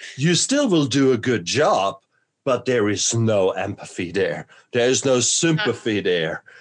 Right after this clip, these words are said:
Speaker 1: There is really, <laughs> whoo.
Speaker 2: Yeah, I, yeah, sorry.
Speaker 1: No, no, no, no, ladies first,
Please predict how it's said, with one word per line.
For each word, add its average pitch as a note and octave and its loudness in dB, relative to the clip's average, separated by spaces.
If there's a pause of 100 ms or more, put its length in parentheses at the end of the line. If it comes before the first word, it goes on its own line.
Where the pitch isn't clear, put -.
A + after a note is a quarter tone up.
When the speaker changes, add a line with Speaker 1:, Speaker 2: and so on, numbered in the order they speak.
(140)
Speaker 1:
There B2 0
is C3+ 0
really, C3+ 2 (280)
<laughs> - -8
whoo. F#3+ 2 (640)
Speaker 2:
Yeah, G#3+ 0
I, A3 0
yeah, F3+ -2 (280)
sorry. F#3 -6 (340)
Speaker 1:
No, F#3+ 6
no, G3+ 4
no, D#3+ 4
no, C#3+ 4
ladies D3+ 0
first, E2+ -2